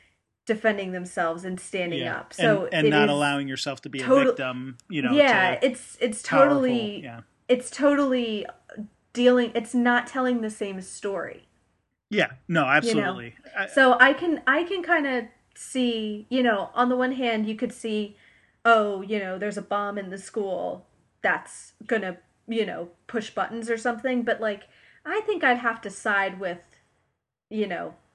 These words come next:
Speaker 1: the actors and the producers on this one that, you know, okay, at what point do you just start, you know, uh, censoring every, and anything that has,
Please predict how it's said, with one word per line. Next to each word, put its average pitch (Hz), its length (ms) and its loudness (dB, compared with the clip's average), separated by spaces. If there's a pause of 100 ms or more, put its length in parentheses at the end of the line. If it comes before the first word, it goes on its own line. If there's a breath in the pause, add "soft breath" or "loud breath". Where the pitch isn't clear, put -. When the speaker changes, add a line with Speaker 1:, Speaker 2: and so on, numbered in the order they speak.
(100)
Speaker 1:
the 185 140 2
actors 202 500 -2
and 190 180 -6
the 180 100 -4
producers 202 640 -6
on 180 180 -4
this 185 280 -12
one 170 320 -8
that, 175 300 -6
you 233 160 0
know, 175 320 -6 (280 soft breath)
okay, - 500 -2 (460)
at 214 180 2
what 269 180 0
point 240 320 -2
do 220 120 -8
you 214 160 -2
just 208 260 -10
start, 196 500 -2 (320)
you 214 180 -4
know, 87 300 -12 (720)
uh, 190 320 -4 (280)
censoring 214 800 0
every, 220 460 -2
and 220 280 -2
anything 226 560 -2
that 190 140 -10
has, 196 760 -6